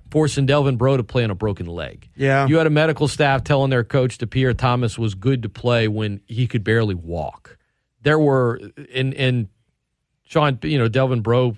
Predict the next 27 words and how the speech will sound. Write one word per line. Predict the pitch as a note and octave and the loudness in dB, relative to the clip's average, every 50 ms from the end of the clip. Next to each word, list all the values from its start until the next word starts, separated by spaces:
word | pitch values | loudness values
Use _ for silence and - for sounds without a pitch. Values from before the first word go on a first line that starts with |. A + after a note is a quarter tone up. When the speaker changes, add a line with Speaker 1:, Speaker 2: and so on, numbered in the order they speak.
| _ - | _ -6
Speaker 1:
coming | - A2+ A#2+ B2+ B2 | -4 -4 -2 -2 -2
on | A#2+ A#2+ | -2 -2
my | A#2+ B2 | -2 -2
show | A#2+ - - B2+ B2 | -2 -4 -2 -2 -2
years | A#2+ A2+ B2 D#3 E3 | -2 -2 -2 -4 -4
ago | D3 A2+ F2 E2 F2 | -4 -6 -6 -6 -6
saying | - - G2+ G2+ G2 G2 | -8 -8 -8 -6 -4 -4
he, | G2 A2 A#2+ | -4 -4 -6
you | G2+ G2 | -6 -6
know, | F2 E2 | -8 -8
he, | F#2 F#2 F#2+ G2+ - _ | -6 -8 -8 -10 -12 _
he | _ - F#2 F#2+ _ _ _ _ _ _ _ _ _ _ _ _ _ _ _ _ _ _ _ _ _ _ _ _ - | _ -20 -20 -20 _ _ _ _ _ _ _ _ _ _ _ _ _ _ _ _ _ _ _ _ _ _ _ _ 2
threw | D3+ D#3 D#3+ | 2 4 4
a | D#3+ | 2
punch | - - - D3 F3+ G#3 - | 0 -2 -2 0 -2 -2 -2
at | - A#2+ | -6 -6
Sean | - - B2+ G#2+ G2 F2 | -4 -2 -2 -2 -2 -2
Payton | - G#2 G2 F#2+ F#2+ | -4 -4 -4 -4 -8
one | F2 F2 E2+ | -12 -14 -14
time. | E2 - F2+ E2+ D#2+ F2 | -14 -14 -14 -14 -14 -14
I | F2+ | -12
mean, | F#2 G2 G2 | -10 -10 -8
it | F#2+ | -6
got | F#2 A2 A2 G#2+ E2+ - | -4 -2 -4 -4 -4 -4
that | - A2+ A2+ A2 - | -2 -2 -2 -2 -4
heated. | - - - C#3 D3+ D#3+ B2+ F#2 F2+ G2 - - _ _ _ _ _ _ _ - | -8 -14 -10 -8 -8 -6 -6 -6 -8 -10 -14 -20 _ _ _ _ _ _ _ -4
Uh, | A2+ A2 A2 G#2+ G2 F#2+ F#2 F#2 | 0 0 2 2 2 0 0 -2